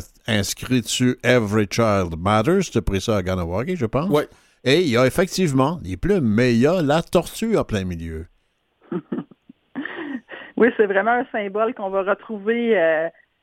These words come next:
Speaker 3: abondamment parce que la tortue aussi, elle nous évoque, euh, une forme de, de sagesse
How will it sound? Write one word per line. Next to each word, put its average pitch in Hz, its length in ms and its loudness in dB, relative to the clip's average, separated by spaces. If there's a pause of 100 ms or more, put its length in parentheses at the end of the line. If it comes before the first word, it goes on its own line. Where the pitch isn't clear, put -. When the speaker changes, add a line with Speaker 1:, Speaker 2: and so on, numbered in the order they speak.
(480)
Speaker 3:
abondamment 214 680 -2
parce 233 180 -10
que 202 100 -8
la 196 160 0
tortue 247 480 -4
aussi, 233 420 0
elle 202 160 4
nous 202 180 0
évoque, 202 380 2
euh, 180 400 0 (180)
une 202 120 -8
forme 220 320 0
de, 190 420 0
de 190 140 -4 (160)
sagesse 220 440 -2